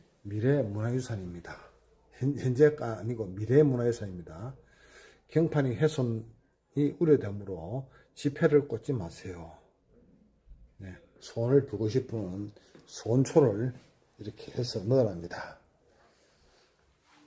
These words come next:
자, 도자기로 만든 장경,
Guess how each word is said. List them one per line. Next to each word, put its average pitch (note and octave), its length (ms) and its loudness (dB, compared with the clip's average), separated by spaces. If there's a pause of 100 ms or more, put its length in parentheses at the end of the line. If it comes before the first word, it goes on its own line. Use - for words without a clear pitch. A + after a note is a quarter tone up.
(1120)
자, F#2 280 -16
도자기로 C3 480 6
만든 G#2+ 540 -2
장경, A#2+ 380 0